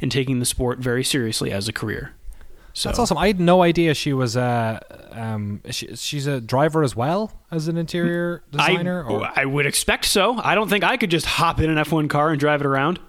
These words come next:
Speaker 2: Right, totally. I, I remember reading somewhere she was, like, the first member of, like, the, the Saudi, uh, Arabian Motorsport Federation, or first female member, sorry.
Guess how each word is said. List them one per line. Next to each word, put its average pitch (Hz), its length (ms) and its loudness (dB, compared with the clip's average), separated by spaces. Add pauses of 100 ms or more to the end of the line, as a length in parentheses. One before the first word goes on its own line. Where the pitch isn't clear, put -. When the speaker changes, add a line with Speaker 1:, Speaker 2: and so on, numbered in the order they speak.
(200)
Speaker 2:
Right, 165 240 2
totally. 110 560 -2
I, 139 180 -2
I 147 60 -2
remember 170 300 4
reading 156 240 2
somewhere 131 320 0
she - 160 -6
was, 113 80 -4
like, 117 160 -2
the 110 60 -6
first 117 280 -4
member 110 300 -2
of, 101 120 -6
like, 101 220 -6
the, 101 160 -6
the 95 260 -8 (120)
Saudi, 101 540 -6 (460)
uh, 95 280 -8 (180)
Arabian 101 540 -4
Motorsport 98 480 -8
Federation, 92 640 -12
or 180 120 -8
first - 240 -2
female 110 240 -2
member, 92 220 -8
sorry. 92 320 -12